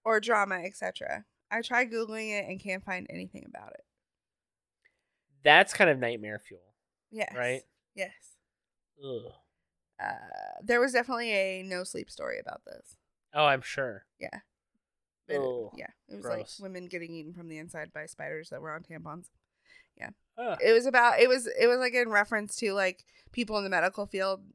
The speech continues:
Speaker 1: not taking women's, like, pain and symptoms seriously because
Speaker 2: 'Cause they're
Speaker 1: of
Speaker 2: fake and women are
Speaker 1: <sighs>
Speaker 2: stupid.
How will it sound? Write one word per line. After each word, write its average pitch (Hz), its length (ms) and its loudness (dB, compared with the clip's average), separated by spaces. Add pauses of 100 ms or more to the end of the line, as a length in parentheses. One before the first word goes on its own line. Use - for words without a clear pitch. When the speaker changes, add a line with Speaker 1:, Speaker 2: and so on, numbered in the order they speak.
(400)
Speaker 1:
not 185 240 -2
taking 190 340 -8
women's, 180 400 -10
like, 190 240 -4
pain 175 340 -6
and 165 200 -10
symptoms 175 420 -10
seriously 180 640 -10 (140)
because 185 160 -20
Speaker 2:
'Cause - 20 -10
they're 135 80 -6
Speaker 1:
of 120 60 -8
Speaker 2:
fake 120 420 -10
and 120 100 -20 (220)
women 113 220 -12
are 104 240 -14 (180)
Speaker 1:
<sighs> 214 360 -14
Speaker 2:
stupid. 147 760 -2